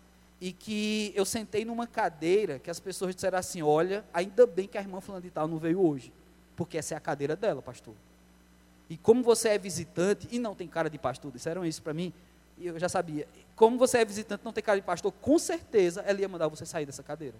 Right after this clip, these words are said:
porque é a cadeira dela." Olha que besteira, sabe? Quinta série, uma senhora da quinta série, né? Porque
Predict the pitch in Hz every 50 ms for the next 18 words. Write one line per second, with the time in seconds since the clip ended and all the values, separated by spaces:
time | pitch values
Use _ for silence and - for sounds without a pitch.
0 | - - - - 147 135 - 139 131 135 156 165 156 139 131 123 110 - - -
1 | _ - _ _ _ - - - - 233 262 302 285 247 - - - - - -
2 | - 208 - 277 302 - - - - - - 247 240 247 220 175 135 110 - -
3 | - - - - - - - 277 262 196 175 - - - - - 262 320 339 -
4 | - 320 302 - - - 233 208 190 185 185 190 202 214 - - 349 349 269 220
5 | 190 185 190 202 208 233 294 - - - - - - - - 196 208 - - 247
6 | 247 - 311 - - - 349 254 208 156 143 120 - - - - - - - -
7 | - - 175 180 185 185 - - - 320 320 311